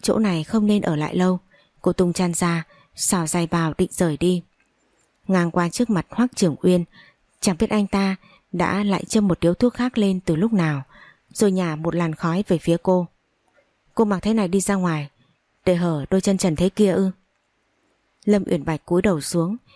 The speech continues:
cũng ý thức được sự không ổn thỏa. Sau đó liền nhìn thấy anh ngậm điếu thuốc vào miệng, ấn nút gọi nội bộ khách sạn, dường như đang dặn dò họ mang một ít đồ nữ giới lên phòng.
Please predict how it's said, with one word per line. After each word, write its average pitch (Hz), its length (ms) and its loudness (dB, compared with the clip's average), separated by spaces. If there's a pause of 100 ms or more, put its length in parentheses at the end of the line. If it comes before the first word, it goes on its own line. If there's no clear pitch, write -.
(240)
cũng 196 180 0
ý 202 160 0
thức - 200 -2
được 170 280 0
sự 180 160 -2
không 190 240 -2
ổn 156 160 0
thỏa. 147 360 -2 (1400)
Sau 180 240 0
đó 170 280 0
liền 190 220 4
nhìn 175 120 4
thấy 180 120 0
anh 190 240 0 (120)
ngậm 185 200 0
điếu 180 120 4
thuốc 254 220 2
vào 175 120 -2
miệng, 165 220 -2 (500)
ấn 185 200 -2
nút 254 160 -2
gọi 180 260 -4
nội 185 220 -2
bộ 180 120 0
khách 247 220 -2
sạn, - 260 -2 (500)
dường 185 260 2
như 208 380 2
đang 220 200 0
dặn - 240 -4
dò 165 220 0
họ 165 260 0 (380)
mang 190 200 0
một 175 60 0
ít 233 200 -2
đồ 170 140 2
nữ 170 160 0
giới 180 220 2
lên 214 140 2
phòng. 160 280 -2